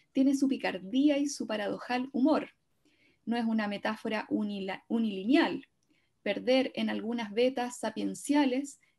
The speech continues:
es ruptura que conlleva un buen camino. Un abrazo, Diego. Em, después,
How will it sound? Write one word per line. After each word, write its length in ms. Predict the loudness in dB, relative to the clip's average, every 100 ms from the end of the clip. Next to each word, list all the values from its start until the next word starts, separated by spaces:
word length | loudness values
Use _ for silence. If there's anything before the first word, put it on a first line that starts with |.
| -6
es 200 | -6 -4
ruptura 760 | -6 _ 4 6 6 0 -6 -6
que 140 | -6
conlleva 520 | -4 -4 -2 -2 -2 -2
un 120 | -2
buen 260 | -2 -4
camino. 580 | -2 4 6 4 0 -10 -12
Un 180 | -10
abrazo, 680 | -8 -6 -6 -6 -10 -10 -10 -12 _ _ _ -10
Diego. 640 | -4 -2 -2 -4 -6 -10 _ _ _ _ _ _ _ _ -6
Em, 720 | -4 -2 -4 -6 -6 -8 -6
después, 680 | -6 -6 -2 0 0 -4